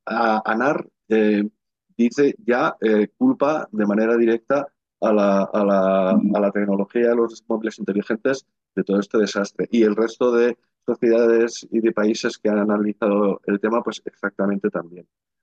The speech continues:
Importante noti-, eh, comentario, esto no viene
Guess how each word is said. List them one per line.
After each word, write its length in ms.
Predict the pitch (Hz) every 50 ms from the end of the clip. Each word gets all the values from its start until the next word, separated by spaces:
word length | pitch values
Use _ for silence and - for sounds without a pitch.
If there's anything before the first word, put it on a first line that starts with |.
| _ _ _ -
Importante 880 | 107 107 - 110 104 - 120 120 117 - 127 127 123 123 120 120 120
noti-, 320 | 117 117 113 - - 123 -
eh, 540 | - 113 113 110 110 110 107 104 104 104 101 -
comentario, 640 | - 107 107 107 101 127 131 131 120 107 90 - _ _ _ _ _ _ -
esto 160 | - - 123 123
no 100 | 127 120
viene 240 | 107 117 117 113 110